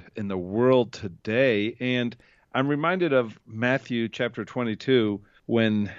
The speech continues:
they ask Jesus, "What's the greatest commandment?" And he says, "Love the Lord your God with all your heart and with all your soul and with all your mind." And then the second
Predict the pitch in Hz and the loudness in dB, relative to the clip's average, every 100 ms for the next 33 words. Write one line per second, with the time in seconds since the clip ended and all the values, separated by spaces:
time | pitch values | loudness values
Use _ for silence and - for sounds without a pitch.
0 | - - 117 120 117 123 120 - - - | -14 -8 4 4 6 2 2 -2 -10 -14
1 | - 101 165 135 110 139 135 120 113 113 | -8 2 2 4 2 2 2 0 2 2
2 | 110 110 113 123 127 107 107 - 110 101 | 2 -4 -4 -2 -4 -4 -6 -2 -4 2
3 | 113 110 107 110 120 110 110 87 104 120 | 2 4 2 4 4 2 -2 0 2 2
4 | 113 95 104 110 107 92 117 120 107 104 | 2 0 0 0 0 -2 0 0 0 -4
5 | 110 110 107 127 117 110 110 107 101 104 | -2 0 0 2 2 2 2 2 2 0
6 | 147 139 123 120 113 120 117 113 - _ | 0 0 0 -2 0 0 0 -4 -14 _
7 | - 104 - 214 220 175 113 | -8 -6 0 -2 2 0 0